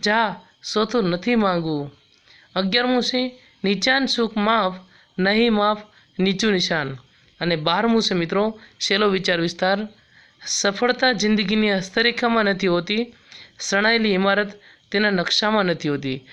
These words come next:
આ બાર વિચાર વિસ્તાર મિત્રો તમારી પાકી નોટમાં સારા અક્ષરે લખજો અને આપણે જ્યારે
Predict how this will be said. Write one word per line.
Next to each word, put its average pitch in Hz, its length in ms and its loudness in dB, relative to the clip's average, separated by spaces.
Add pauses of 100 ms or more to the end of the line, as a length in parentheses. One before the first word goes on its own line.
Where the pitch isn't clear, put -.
(360)
આ 240 160 2
બાર 220 400 0
વિચાર 214 300 0
વિસ્તાર 196 320 0
મિત્રો 175 280 0 (520)
તમારી 196 440 2
પાકી 185 340 0
નોટમાં 175 400 0 (280)
સારા 202 420 0
અક્ષરે 202 340 0
લખજો 180 380 2 (500)
અને 202 300 2 (380)
આપણે 185 280 -2
જ્યારે 175 280 2